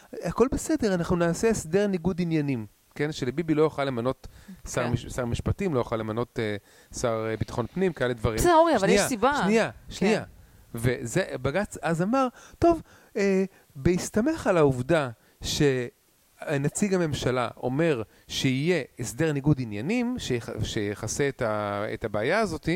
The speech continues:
Speaker 1: אז אנחנו נת-, נאפשר את ה-, אנחנו נדחה את העתירה", כן? זאת אומרת, כל ה-, כל המאבק הציבורי שהיה אז בבג"ץ, כן? הפ-,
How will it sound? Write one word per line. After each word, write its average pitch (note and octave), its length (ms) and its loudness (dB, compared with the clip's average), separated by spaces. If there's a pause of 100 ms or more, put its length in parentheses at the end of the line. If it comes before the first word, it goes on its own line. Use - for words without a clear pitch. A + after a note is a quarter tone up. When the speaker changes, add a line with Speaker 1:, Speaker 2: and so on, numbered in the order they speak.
(460)
Speaker 1:
אז B2 160 0
אנחנו C#3 300 0
נת-, C#3 180 -4
נאפשר C3+ 560 0
את - 120 -6
ה-, G2+ 300 -2 (380)
אנחנו A#2 240 0
נדחה B2 280 -2
את B2 100 -2
העתירה", G#2+ 380 -4 (180)
כן? C#3 180 -2 (400)
זאת - 120 -6
אומרת, C3+ 220 0 (140)
כל A3+ 160 4
ה-, A3+ 180 -2
כל G#3+ 160 -2 (580)
המאבק C3 440 2 (180)
הציבורי A#2+ 720 -2
שהיה D#3+ 360 -2
אז C#3+ 120 -4
בבג"ץ, A2+ 480 -2
כן? E3+ 200 -2 (720)
הפ-, - 180 -4